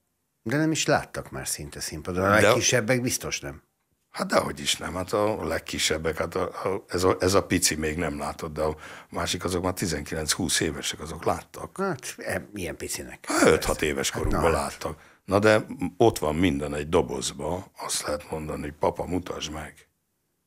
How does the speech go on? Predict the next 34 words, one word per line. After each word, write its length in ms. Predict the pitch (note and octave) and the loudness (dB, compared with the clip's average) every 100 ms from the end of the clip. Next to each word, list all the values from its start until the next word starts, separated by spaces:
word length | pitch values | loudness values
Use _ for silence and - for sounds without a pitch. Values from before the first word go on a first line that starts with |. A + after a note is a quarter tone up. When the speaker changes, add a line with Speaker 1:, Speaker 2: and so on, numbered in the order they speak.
| _ | _
Speaker 2:
Kíváncsi 500 | - F#2+ E2 - - | -2 0 0 -2 -4
vagyok 280 | B1 A#1+ - | -4 -8 -6
Speaker 1:
Ez 80 | - | -2
Speaker 2:
rá.” 60 | |
Speaker 1:
fáj, 320 | - F#2+ G#2+ G#2+ | 0 4 4 4
hogy 140 | A2+ | 2
nem 160 | A#2 A#2 | 2 0
kíváncsiak? 760 | C#3 D3 C#3 - G#2 - - - | -2 -2 -2 -4 -6 -8 -14 -2
Speaker 2:
Hát 180 | A2 | -2
nagyon. 420 | D4+ - - - - - _ _ _ _ _ _ _ - | 2 0 0 -4 -12 -20 _ _ _ _ _ _ _ -4
Speaker 1:
Mondtad 420 | F#2 F#2+ - C3+ | -2 0 0 0
nekik? 460 | D3+ - - _ _ _ _ _ _ _ _ _ _ - | -2 -6 -18 _ _ _ _ _ _ _ _ _ _ 0
Speaker 2:
Egyszer-egyszer, 840 | C4 D#3 D#2+ - F2 D#2+ - - E2+ | 2 4 4 2 4 2 2 -2 0
de 120 | G2+ | 2
nem, 440 | C3 D#2+ C#2+ D2+ F#2 | 4 4 0 -4 0
nem 240 | G2+ E2+ | 2 4
örültek 480 | D2 D2 - - - | 2 -2 -8 -10 -6
neki, 280 | A2+ - E3 | -4 -4 -4
és 200 | C#3 - | -2 -2
azt 140 | A2 | -2
hiszem, 240 | - - G2 | -2 -2 0
még 340 | F#2 D#2 - - - - | 0 0 -4 -18 -20 -8
jobban 360 | F2 D#2+ D#2 D#2+ | 0 0 2 0
eltávolodtak. 880 | C#2+ - - D2 D2 D2 - - - | -2 -2 -2 -2 -6 -8 -8 -10 -6
Mert 160 | F2 | -2
ha 100 | F2 | -2
kéri 380 | - G2+ F#2+ F#2+ | 0 4 4 4
az 140 | F#2 | 2
ember, 300 | F#2 F2 F2 D#2+ | 2 0 0 -2
hogy 160 | E2 | -2
nézd 320 | E2 E2+ E2+ | 0 0 0
meg, 120 | F#2+ F2+ | -2 -2
akkor 280 | F2+ F2 | -4 -4
á. 500 | F2+ E2+ - - - | -6 -6 -8 -12 -16